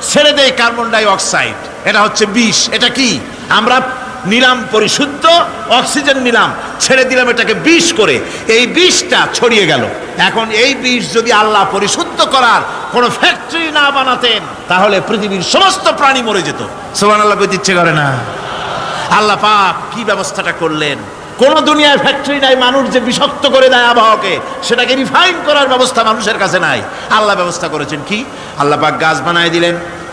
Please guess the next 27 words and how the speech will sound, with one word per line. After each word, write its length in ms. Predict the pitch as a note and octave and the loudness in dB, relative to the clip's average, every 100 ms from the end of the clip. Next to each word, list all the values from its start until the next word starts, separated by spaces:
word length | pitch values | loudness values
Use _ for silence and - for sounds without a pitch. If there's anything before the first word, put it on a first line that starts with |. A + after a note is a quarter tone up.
| - | -4
গাছের 360 | F3+ F#3+ G#3+ G3 | -2 0 0 0
সবুজ 400 | - G3+ G3+ G3+ | 0 0 0 0
শ্যামল 380 | - A#3 A#3 A#3 | 2 2 2 2
রং, 340 | A#3 B3+ B3+ - - - - - C#3+ | 4 4 2 -2 -8 -10 -10 -6 0
ঘাসের 420 | F#3 F#3 B3+ A#3 | 0 2 2 2
সবুজ 380 | A#3 A3 A3+ G3 | 0 0 0 2
শ্যামল 280 | G#3 G3+ | 2 2
রং, 540 | G#3 G3 F#3+ F#3+ F#3+ E3+ - - - | 4 4 4 4 2 -2 -8 -8 -2
তার 140 | D#3 | -2
খাদ্য 400 | D#3 D3+ D3+ C#3 | 0 0 -2 0
হতেছে 480 | F3 E3+ F3 E3 F3 | 0 0 0 0 2
আপনি 380 | E3+ E3+ E3+ F#3 | 2 2 -2 -6
যেটা 220 | E3+ F#3+ | -4 -4
ছেড়ে 280 | - E3+ G3 | -2 0 0
দেন, 260 | G3 G3 G3 - - | 2 0 -2 -8 -2
আপনার 460 | D#3+ G3+ A3+ A3+ F#3 | 0 0 0 0 -2
জন্য 300 | G#3 G#3 F#3+ | -4 -4 -2
যেটা 220 | G3 G3 | 0 -2
বিষ 280 | F3 G#3 G3 | -2 -4 -2
সেটা 300 | - F#3 E3+ | -2 0 2
হচ্ছে 220 | E3 F3 | 2 0
তার 260 | E3+ E3 D#3+ | 0 0 0
জন্য 220 | E3+ F3 | -2 -2
খাদ্য। 440 | E3+ E3 D#3 E3+ - - - | 0 -2 -2 -2 -4 -12 -4
কার্বন 380 | - B3 E4 E4 | -2 0 0 2
ডাই 180 | E4+ E4+ | 4 4
অক্সাইড 460 | E4+ - E4+ E4+ | 2 0 2 2